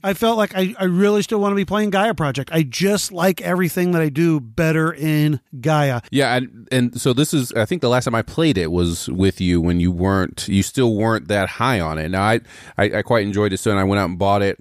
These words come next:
Speaker 2: I got a nice little insert for it so I can get it out quickly. So this is, maybe this will be one of those games that we talk about for, uh, when we're looking back at older games. Not that this is that old, but 'cause I, I do wanna get this back to the table.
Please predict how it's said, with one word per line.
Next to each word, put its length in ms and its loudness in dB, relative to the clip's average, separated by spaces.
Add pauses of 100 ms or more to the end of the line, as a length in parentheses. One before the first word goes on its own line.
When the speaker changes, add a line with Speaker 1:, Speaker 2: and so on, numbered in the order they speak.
Speaker 2:
I 80 -8
got 140 0
a 20 -2
nice 220 0
little 160 2
insert 360 0
for 220 0
it 60 0
so 100 -2
I 20 0
can 100 -4
get 100 2
it 80 2
out 140 0
quickly. 440 0
So 240 -2
this 220 -2
is, 240 -2 (180)
maybe 140 2
this 100 0
will 80 -8
be 80 0
one 160 2
of 60 -2
those 160 -2
games 260 0
that 120 0
we 100 0
talk 240 -2
about 300 0
for, 440 0
uh, 260 2 (300)
when 140 2
we're 80 2
looking 240 -2
back 260 0
at 140 0
older 320 0
games. 280 -2
Not 200 -2
that 100 -4
this 160 -4
is 120 -2
that 180 2
old, 300 -2 (360)
but 320 0
'cause 160 -2
I, 200 2
I 40 0
do 160 0
wanna 160 2
get 80 -2
this 140 -6
back 160 2
to 80 0
the 80 2
table. 300 -2